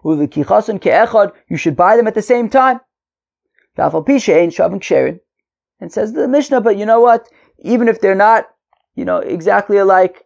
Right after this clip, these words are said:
it's, it's still kosher. Look, Achechad Hayom Ve'echad L'machar Ksherin.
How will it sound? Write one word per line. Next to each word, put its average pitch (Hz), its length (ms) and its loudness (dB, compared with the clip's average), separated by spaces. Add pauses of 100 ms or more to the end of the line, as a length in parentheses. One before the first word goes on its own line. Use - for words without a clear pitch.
it's, - 180 -14
it's - 240 -6
still 165 180 0
kosher. 185 480 -2 (1080)
Look, 170 140 2
Achechad 165 380 0
Hayom 208 300 4
Ve'echad 190 280 0
L'machar 196 380 2
Ksherin. 196 440 -4